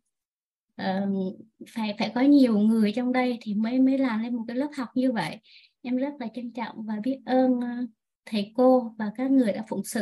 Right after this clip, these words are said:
ở trong đây. Dạ, trân trọng và biết ơn. Và một khóa vậy mà kiểu hai mươi mốt ngày nhưng mà thời gian nó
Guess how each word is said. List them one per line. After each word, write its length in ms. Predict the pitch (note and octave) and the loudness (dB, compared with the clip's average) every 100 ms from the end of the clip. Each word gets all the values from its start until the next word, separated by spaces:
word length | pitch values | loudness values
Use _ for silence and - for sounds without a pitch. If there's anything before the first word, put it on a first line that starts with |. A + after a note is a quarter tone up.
| - | -4
ở 100 | F#3+ | -4
trong 180 | A#3+ B3+ | 0 0
đây. 320 | B3+ B3 B3 - - - _ _ | 2 0 -2 -8 -20 -20 _ _
Dạ, 200 | A3 - G#3 | -6 -6 -4
trân 180 | B3+ B3 | -4 -4
trọng 240 | A3+ G#3+ | -6 -6
và 100 | G#3+ G#3 | -6 -4
biết 140 | C4+ | -2
ơn. 260 | C4 B3 B3 - _ | 0 0 0 -4 _
Và 240 | A#3 G3+ G3 | -8 -6 -4
một 120 | G#3 - | -6 -2
khóa 320 | A3+ B3 C#4 | 0 0 0
vậy 200 | C4 G3+ | -2 -2
mà 280 | G#3+ G#3 G#3 - _ _ _ _ | -2 -2 -4 -10 _ _ _ _
kiểu 140 | A3+ | -2
hai 160 | C4+ C4+ | 2 6
mươi 60 | C4+ | 6
mốt 180 | D4+ | 6
ngày 200 | C#4+ A3+ A#3 | 2 2 0
nhưng 100 | A#3+ | -4
mà 100 | A#3 | -6
thời 180 | A3 G3+ | -6 -4
gian 260 | A#3+ B3 | -4 0
nó 60 | C4 | 0